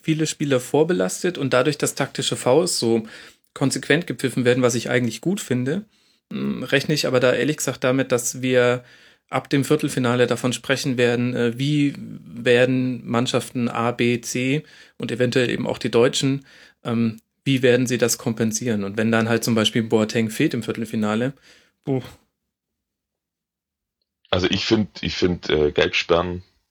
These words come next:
Speaker 2: einigermaßen sinnlos, auch im, im Ligabetrieb, weil ich finde, dass ein Fußballspiel ein neunzigminütiges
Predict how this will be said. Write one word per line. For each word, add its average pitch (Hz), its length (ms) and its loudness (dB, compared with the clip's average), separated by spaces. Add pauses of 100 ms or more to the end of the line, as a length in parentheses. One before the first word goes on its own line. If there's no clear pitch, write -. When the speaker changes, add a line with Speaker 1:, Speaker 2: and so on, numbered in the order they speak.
(960)
Speaker 2:
einigermaßen 80 580 2
sinnlos, 123 600 0 (840)
auch 78 280 2
im, 78 400 0
im 78 240 -2
Ligabetrieb, 104 720 0 (120)
weil 80 180 2
ich 85 100 -4
finde, 90 240 2
dass 82 220 2
ein 85 100 -2
Fußballspiel 95 640 -2 (1160)
ein 82 240 2
neunzigminütiges 92 1200 0